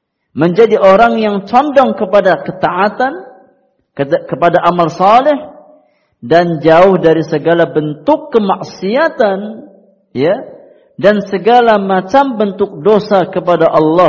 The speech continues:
Subhanahu wa taala. Ini asas perintah yang pertama.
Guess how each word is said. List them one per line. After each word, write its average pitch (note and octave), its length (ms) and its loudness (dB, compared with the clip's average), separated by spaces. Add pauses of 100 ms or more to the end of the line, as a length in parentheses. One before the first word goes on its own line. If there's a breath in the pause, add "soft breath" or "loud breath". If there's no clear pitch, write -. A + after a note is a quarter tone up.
Subhanahu D3 1120 -4
wa C3+ 160 -4
taala. B2 560 -10 (240 soft breath)
Ini G3+ 400 -4
asas - 560 -4
perintah F#3+ 480 -2
yang D3+ 240 -6
pertama. A#2 640 -10